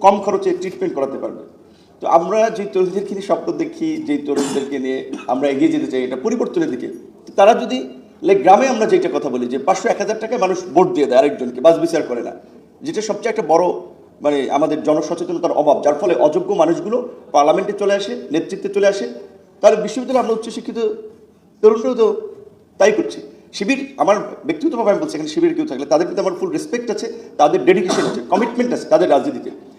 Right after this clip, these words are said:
কিন্তু আরও তো ছাত্র সংগঠন আছে। এই অভ্যুত্থানে যেভাবে ছাত্রদলের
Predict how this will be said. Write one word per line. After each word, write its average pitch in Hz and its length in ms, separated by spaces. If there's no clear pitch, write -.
কিন্তু 233 160
আরও 233 220
তো 294 100
ছাত্র - 300
সংগঠন 233 320
আছে। 170 260
এই 233 160
অভ্যুত্থানে 247 500
যেভাবে 196 360
ছাত্রদলের 196 420